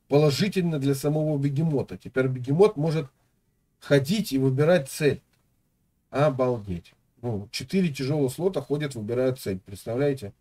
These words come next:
Охуеть. Ну, теперь да, бегемотик будет страшненьким. Охуеть. Сочета-, ну, так, страшненьким, на дальних картах там. Обошёл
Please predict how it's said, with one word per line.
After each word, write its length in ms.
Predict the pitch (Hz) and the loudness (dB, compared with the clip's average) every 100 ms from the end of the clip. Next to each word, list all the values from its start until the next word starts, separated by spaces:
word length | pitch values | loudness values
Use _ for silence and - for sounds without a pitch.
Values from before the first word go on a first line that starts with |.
| _ _ _ _ - | _ _ _ _ -2
Охуеть. 600 | 135 147 143 123 92 - - - _ _ _ _ _ _ _ _ | 0 0 -6 -6 -8 -12 -20 -20 _ _ _ _ _ _ _ _
Ну, 140 | 113 143 | 2 2
теперь 340 | 180 190 202 | 2 6 6
да, 220 | 185 165 156 | 8 6 6
бегемотик 520 | 143 151 165 160 156 | 2 0 0 -2 -2
будет 280 | 147 147 139 | -2 -2 -2
страшненьким. 680 | 156 131 - 104 - 82 - _ _ - | 2 2 0 -8 -8 -14 -14 _ _ -4
Охуеть. 720 | 127 120 117 - 107 98 92 _ _ _ _ _ _ _ _ - _ _ - - _ - 151 _ _ _ _ _ - _ _ - - _ - - _ - 196 151 123 - - _ _ _ _ _ _ _ _ _ - | 0 2 0 -4 -12 -10 -14 _ _ _ _ _ _ _ _ -20 _ _ -4 -4 _ -2 -2 _ _ _ _ _ -20 _ _ -2 -2 _ 2 2 _ 0 2 2 -2 -8 -20 _ _ _ _ _ _ _ _ _ 0
Сочета-, 420 | 143 170 147 180 | 0 0 4 4
ну, 180 | 131 220 | 6 4
так, 240 | 214 160 - | 8 6 6
страшненьким, 580 | 139 120 - 95 92 | 2 2 2 -8 -6
на 120 | 104 123 | -4 2
дальних 340 | 139 127 131 | 2 2 0
картах 340 | 127 98 92 - | 0 -2 -4 -12
там. 240 | 85 80 _ - - _ _ | -12 -12 _ -18 -18 _ _
Обошёл 580 | 120 139 151 190 143 | 4 4 6 4 2